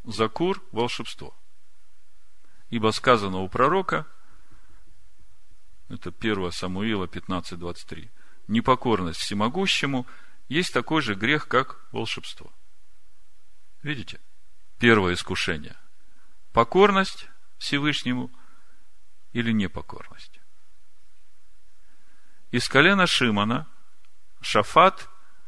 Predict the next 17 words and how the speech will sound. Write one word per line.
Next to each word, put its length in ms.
бен 300
Хори. 380
Сафат, 480
сын 240
Хариев, 580
мы 160
читаем. 340
Шафат, 640
он 360
не 120
превозмог 680
злое 380
побуждение 800
возвести 480
хулу 600
на 180
землю 480